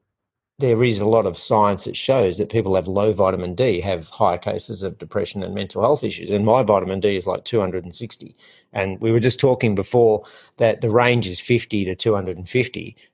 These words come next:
And most people in Australia probably have their doctors say, "Oh, if you got sixty or eighty or a hundred, that's good enough." Well,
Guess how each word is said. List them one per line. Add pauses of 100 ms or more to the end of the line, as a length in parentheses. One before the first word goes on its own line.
And
most
people
in
Australia
probably
have
their
doctors
say,
"Oh,
if
you
got
sixty
or
eighty
or
a
hundred,
that's
good
enough." (340)
Well,